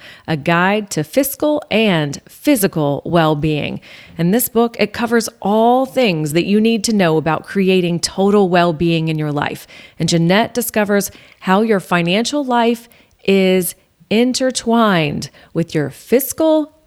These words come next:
and physical and mental health. And she talks about why addressing your finances head on and for the future in one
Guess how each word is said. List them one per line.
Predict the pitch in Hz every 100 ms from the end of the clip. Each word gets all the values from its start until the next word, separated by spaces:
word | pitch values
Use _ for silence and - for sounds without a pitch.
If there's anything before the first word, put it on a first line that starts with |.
| -
and | 202 196 180
physical | - - 294 311 302 285 277 - -
and | 208 214 226 220 214 214 -
mental | 170 170 185 185 196 185 180 -
health. | - 170 131 - - - - -
And | 214 190 208 - _ _ _ -
she | -
talks | 190 175 -
about | 196 180 160
why | 170 214
addressing | 262 202 208 202 214 208 185
your | 175
finances | 185 175 170 170 160 151
head | - 294 302
on | 233 165 151 151 - - - 180
and | 185
for | 175 175
the | 156
future | - - 285 311 - 277 269 269 - _ _ _
in | 190 180 170 160
one | 175 180 180